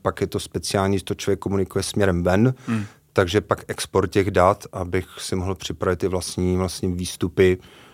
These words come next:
Speaker 1: eh, a podklady pro komunikaci, ať už je to s bankami, s úřady, anebo se shareholdery.
Speaker 2: A znamená to, že ty scénáře děláte i teď v Excelu?
Speaker 1: Ano.
Speaker 2: A kolik scénářů tak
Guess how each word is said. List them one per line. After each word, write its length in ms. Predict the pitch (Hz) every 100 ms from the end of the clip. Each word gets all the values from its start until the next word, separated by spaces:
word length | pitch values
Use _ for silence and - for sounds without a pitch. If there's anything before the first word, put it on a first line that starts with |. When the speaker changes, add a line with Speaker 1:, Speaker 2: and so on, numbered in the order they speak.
| _ _
Speaker 1:
eh, 40 | 92 87 87 87 87 87
a 60 | 95
podklady 560 | - 90 - 92 90
pro 180 | 85 -
komunikaci, 540 | - 90 92 90 92 92
ať 120 | 95
už 120 | 90
je 60 | 95
to 140 | 95
s 60 | 85
bankami, 560 | 90 92 - 92 90
s 100 | - -
úřady, 640 | 90 85 92 90 87 85 -
anebo 380 | 90 87 87
se 140 | 87 95
shareholdery. 500 | - 90 90 - - - - - - -
Speaker 2:
A 220 | 113 113 - - -
znamená 460 | 120 120 127 143
to, 180 | 143 151
že 140 | 147 151
ty 180 | 156
scénáře 500 | 151 - 127 131 139
děláte 320 | 123 120 120 -
i 200 | - 131
teď 200 | 113 -
v 60 |
Excelu? 380 | 98 - 175 240 - _ _ - - _ -
Speaker 1:
Ano. 220 | 123 101 - _ _ - -
Speaker 2:
A 220 | 107 101 92 _ _ _ -
kolik 360 | 151 202 226
scénářů 520 | - - 127 123 117 113
tak 220 | 110